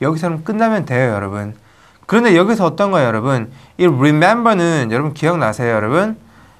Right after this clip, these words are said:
이 remember는 뒤에 to도 갖고 올 수 있고 그리고, 어, 아이엔지도 갖고 올 수 있잖아. 아이엔지도 갖고 올 수 있어요. to도 오고 아이엔지도 오는데 일단 아이엔지 왔으니까 이건 중요한 게 아니다라고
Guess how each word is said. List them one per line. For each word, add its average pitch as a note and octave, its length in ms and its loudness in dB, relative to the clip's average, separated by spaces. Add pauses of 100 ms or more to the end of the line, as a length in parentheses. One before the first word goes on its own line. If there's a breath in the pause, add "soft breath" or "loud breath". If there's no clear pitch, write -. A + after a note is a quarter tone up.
(120)
이 F#3 120 2
remember는 G3 720 2
뒤에 F3 360 0
to도 A#3+ 380 0
갖고 E3+ 300 -2
올 E3+ 100 2
수 E3 160 -8
있고 G3 760 0 (180)
그리고, E3+ 680 2 (380 loud breath)
어, B2+ 160 4
아이엔지도 G3+ 540 2
갖고 E3 260 -2
올 E3 80 -2
수 E3 120 -8
있잖아. B2+ 600 -2 (180)
아이엔지도 D3 360 -2
갖고 C3+ 220 -6
올 C#3+ 80 -4
수 E3 100 -6
있어요. D#3 540 2 (300 loud breath)
to도 A#3+ 320 2
오고 F3+ 180 4
아이엔지도 F3 600 0
오는데 C3 240 -2
일단 F#3 280 0
아이엔지 F#3+ 460 0
왔으니까 D#3 640 -2
이건 D#3 340 -4
중요한 C#3+ 420 -2
게 F3 360 -2
아니다라고 C3 640 0